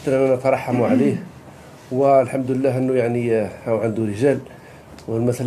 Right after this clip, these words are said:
الشعبي تا يقول اللي خلى رجال ما ماتش، وإذا خلى علم إن شاء الله ينتفع به، صدقة جارية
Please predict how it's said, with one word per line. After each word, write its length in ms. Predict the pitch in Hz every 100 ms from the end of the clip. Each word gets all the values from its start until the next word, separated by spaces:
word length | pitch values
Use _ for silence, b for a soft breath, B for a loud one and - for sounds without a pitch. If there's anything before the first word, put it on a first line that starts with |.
| 117
الشعبي 680 | 117 113 113 - 131 113 113
تا 120 | -
يقول 280 | 120 113 113
اللي 140 | 110
خلى 220 | 107 113 110
رجال 240 | 110 107
ما 100 | 101
ماتش، 360 | 131 123 - - - B B B B
وإذا 220 | 123 127
خلى 280 | 120 127 123
علم 300 | 123 139 277 - - - - - - - - -
إن 120 | 110
شاء 160 | 135
الله 180 | 120 117
ينتفع 420 | 117 120 107 110
به، 400 | 98 110 113 120 117 - - -
صدقة 380 | 117 110 104 98
جارية 540 | 120 117 113 113